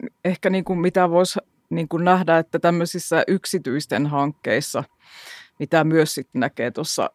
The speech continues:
niin kun kaavoituksessa aika paljon, niin, niin tota, tuntuu, että siellä se viherympäristö ei aina, aina oo ihan silleen, niin kun tavallaan, että se, se jää vähän sen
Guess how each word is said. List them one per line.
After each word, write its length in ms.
niin 260
kun 180
kaavoituksessa 840
aika 260
paljon, 440
niin, 200
niin 180
tota, 500
tuntuu, 300
että 180
siellä 300
se 180
viherympäristö 960
ei 260
aina, 320
aina 300
oo 220
ihan 280
silleen, 540
niin 120
kun 100
tavallaan, 340
että 120
se, 140
se 160
jää 320
vähän 300
sen 260